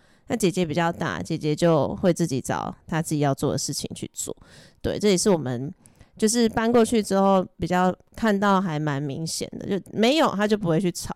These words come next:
因为他知道吵也没有，不然你就回阿-，阿公家，但他们又不想回去，对，那他就会自己去找事情做。可是可能对我来说比较困难的就是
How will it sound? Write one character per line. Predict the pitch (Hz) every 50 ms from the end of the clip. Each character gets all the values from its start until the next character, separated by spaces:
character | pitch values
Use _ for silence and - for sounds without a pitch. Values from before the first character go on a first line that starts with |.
| -
因 | - 202
为 | 202
他 | 202 202 196
知 | 190 190
道 | 202 196 190
吵 | - - - - - -
也 | 120 147
没 | - 123 - - -
有， | 69 - - 185 - -
不 | 190 180
然 | 180 160
你 | 139
就 | 131 160 156
回 | 156 - - -
阿-， | - - 113 - - -
阿 | -
公 | - - - - 156
家， | - - - - - 208 - _ _ _
但 | - 214 202
他 | 202
们 | 202 190
又 | 180 175
不 | - 185
想 | - 185 - -
回 | - - -
去， | - - - - - _ _ _ _ _ _ _
对， | - 156 156
那 | 165
他 | 170 175 175
就 | 175 180
会 | 170
自 | 165 - 170
己 | 147 123
去 | - 151
找 | 139 - - -
事 | 165 - - -
情 | - - - _ -
做。 | - - - - _
可 | - 214
是 | 254 339
可 | 311 262
能 | 208 190 190
对 | 196 247 233
我 | 208 185
来 | 165 160 147 151
说 | 180 165 - - 208 202
比 | 190 175
较 | 147 165 170 180
困 | - - - 233 214 190 170
难 | 156 135 131 127 143
的 | 143 147 143 147
就 | 143 - 175 165
是 | 160 - - - - 190 180 170 160 139 73 80 90 67 - -